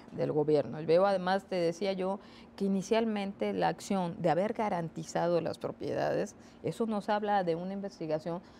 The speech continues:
donde están, digamos, eh, poniendo en antesala el tema que viene. Segundo, se giran las acciones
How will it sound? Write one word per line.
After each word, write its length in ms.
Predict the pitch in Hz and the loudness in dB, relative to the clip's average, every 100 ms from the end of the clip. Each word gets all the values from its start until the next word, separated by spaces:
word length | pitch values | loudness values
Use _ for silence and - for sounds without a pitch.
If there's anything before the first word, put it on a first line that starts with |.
| - | -12
donde 200 | 170 175 | -6 -6
están, 720 | 160 185 190 208 208 202 185 - - - - - - | -2 -2 -2 -2 -4 -6 -8 -10 -16 -20 -20 -20 -8
digamos, 800 | 185 196 208 214 220 214 - - - - - - - - | 0 2 2 2 0 0 -6 -16 -16 -18 -20 -20 -20 -4
eh, 560 | 175 180 180 180 175 175 - | 2 4 4 4 2 0 -4
poniendo 680 | 202 208 233 233 220 214 202 | -2 2 2 0 0 -2 -4
en 160 | 180 170 | -4 -4
antesala 760 | 165 175 170 202 175 165 156 | -2 -4 0 2 4 2 -2
el 100 | 156 | -4
tema 380 | - 175 156 156 | -2 -2 -2 -4
que 140 | - | -4
viene. 320 | - 90 78 - - - | -6 -8 -10 -14 -16 -8
Segundo, 760 | - 190 185 196 196 202 233 | 2 4 4 0 0 2 0
se 200 | 247 - | -2 -4
giran 480 | 147 175 165 180 190 | -2 0 0 0 2
las 160 | 160 147 | 2 2
acciones 560 | 143 165 160 165 170 | 0 -2 0 -2 -4